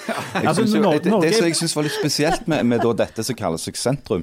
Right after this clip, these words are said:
Speaker 2: Det er et nytt
Speaker 1: det
Speaker 2: parti i Norge, altså,
Speaker 1: nytt
Speaker 2: som
Speaker 1: parti, eh, frontet da av, eh, av byråd i Oslo,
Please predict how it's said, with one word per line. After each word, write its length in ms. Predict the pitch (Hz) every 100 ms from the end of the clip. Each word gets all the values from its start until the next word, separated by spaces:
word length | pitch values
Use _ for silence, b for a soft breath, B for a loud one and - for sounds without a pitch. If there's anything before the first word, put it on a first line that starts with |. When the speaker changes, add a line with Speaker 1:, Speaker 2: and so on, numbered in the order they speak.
| B
Speaker 2:
Det 80 | -
er 60 | 202
et 40 |
nytt 140 | 185 127
Speaker 1:
det 60 |
Speaker 2:
parti 220 | 170 147 151
i 40 |
Norge, 220 | 131 107
altså, 160 | 139 143
Speaker 1:
nytt 80 | 135
Speaker 2:
som 140 | 151
Speaker 1:
parti, 220 | 123 117 120 117
eh, 220 | - 107 107
frontet 540 | - 113 - - 113
da 80 | 113 113 -
av, 400 | 95 101 107 107
eh, 340 | 107 98 92 80 -
av 380 | 92 98 95 92
byråd 640 | 95 101 127 117 101 98
i 60 | 92
Oslo, 380 | 82 - 98